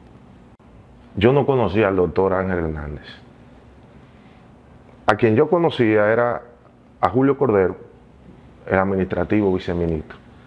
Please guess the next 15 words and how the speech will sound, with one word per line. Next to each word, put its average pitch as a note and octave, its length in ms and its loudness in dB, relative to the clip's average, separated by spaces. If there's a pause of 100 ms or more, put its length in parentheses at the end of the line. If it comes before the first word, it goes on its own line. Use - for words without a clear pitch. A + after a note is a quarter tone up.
(380)
Y F#2 140 0
yo A#2+ 240 2
te A2 80 -2
voy G#2+ 160 0
a - 20 0
decir G#2 260 0
algo. D2+ 260 -2 (1300)
Yo G2 200 2
no B2+ 160 2
tengo G2+ 600 0 (720)
ninguna A2+ 760 0
queja F2+ 380 -2 (840)
del E2+ 340 0
ministro F2+ 400 -2
Hernández. D2+ 360 -10